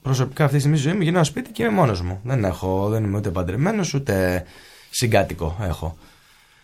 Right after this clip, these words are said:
Ε, οπότε είναι μια είδος συντροφιά.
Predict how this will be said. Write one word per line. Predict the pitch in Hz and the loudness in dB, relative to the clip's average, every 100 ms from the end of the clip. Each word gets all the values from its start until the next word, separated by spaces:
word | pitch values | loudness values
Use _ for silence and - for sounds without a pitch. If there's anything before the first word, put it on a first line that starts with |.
| _ | _
Ε, | - 131 135 135 131 131 131 | 0 6 8 8 6 4 2
οπότε | 135 - 247 | 0 0 0
είναι | 240 - - | 0 0 -2
μια | 180 190 | 2 4
είδος | 190 185 | 4 2
συντροφιά. | 143 139 139 98 87 | 2 2 2 0 -2